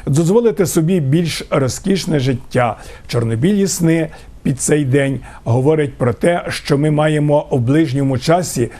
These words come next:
виконати якусь важливу роботу або щось пережити. А якщо нам сня-, а, сниться кохана особа,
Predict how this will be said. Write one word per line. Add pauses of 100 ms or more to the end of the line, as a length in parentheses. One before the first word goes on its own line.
(140)
виконати
якусь
важливу
роботу
або
щось
пережити. (340)
А
якщо
нам
сня-,
а,
сниться
кохана
особа,